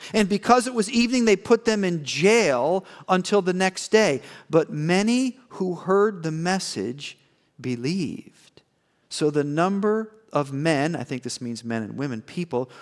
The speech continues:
who believed grew to about five thousand. The next day, the rulers and the elders and the teachers of the law met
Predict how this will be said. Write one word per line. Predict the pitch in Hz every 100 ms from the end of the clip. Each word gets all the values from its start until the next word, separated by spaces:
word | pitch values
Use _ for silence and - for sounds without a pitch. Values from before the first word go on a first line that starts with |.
| -
who | - 185
believed | 147 165 160 196 175 139 139 135 139
grew | 127 151 190 139 127 131 - - -
to | - 131
about | 120 135 139 139 - - _ _
five | _ - 147 135 127 117 113 - _ _
thousand. | _ - 135 127 95 69 71 65 62 _ _ _ _ _ _ _ _
The | 160
next | 165 220 - -
day, | 170 143 143 196 - -
the | 165
rulers | 160 214 226 185 - -
and | 180 175
the | 185
elders | 196 208 170
and | 175
the |
teachers | 160 220 214 180
of | 185
the | 165
law | 165 190 170
met | 160 202